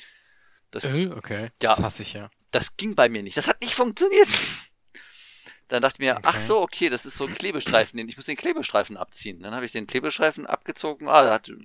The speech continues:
Speaker 1: hat super funktioniert bis zur Mitte und dann ist es abgerissen. Das heißt, ich konnte nur die, die, die letzten Nummern vom Code <laughs> lesen.
Speaker 2: Oh Gott.
Speaker 1: Dann,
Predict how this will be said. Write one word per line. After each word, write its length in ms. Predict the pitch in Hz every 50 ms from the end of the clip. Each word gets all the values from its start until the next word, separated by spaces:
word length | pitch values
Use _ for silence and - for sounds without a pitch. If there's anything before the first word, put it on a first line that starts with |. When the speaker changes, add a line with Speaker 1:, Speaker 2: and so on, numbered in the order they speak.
| _ _ -
Speaker 1:
hat 200 | 104 107 - _ -
super 220 | - 131 - 147
funktioniert 460 | - - 135 113 - - 131 156 170 -
bis 160 | 170 - -
zur 160 | - 151 135
Mitte 260 | 131 143 - - 190
und 80 | 165 143
dann 140 | 147 139 139
ist 80 | 131
es 100 | 120 117
abgerissen. 600 | - 110 - - - 107 95 95 - - 87 - _ _ - - - - - - - - - - _ -
Das 120 | - -
heißt, 200 | 113 113 110 -
ich 80 | - -
konnte 160 | - 139 113
nur 80 | 139 117
die, 160 | 113 117 110 120 - _ - -
die, 160 | 117 113 110
die 140 | 101 104 104
letzten 560 | 104 110 117 - - - - - 120 120 120
Nummern 260 | 123 123 135 131 120
vom 220 | - - 139 127 -
Code 320 | - 139 147 151 - - 139
<laughs> 60 | 123
lesen. 380 | - 180 170 - - - - - - - - - - - - - - - - - - - - - - 127
Speaker 2:
Oh 420 | 113 113 113 110 110 110 110 107 104 104
Gott. 460 | 107 107 107 107 107 107 107 107 _ _ _ _ _ _ -
Speaker 1:
Dann, 320 | 143 127 131 131 120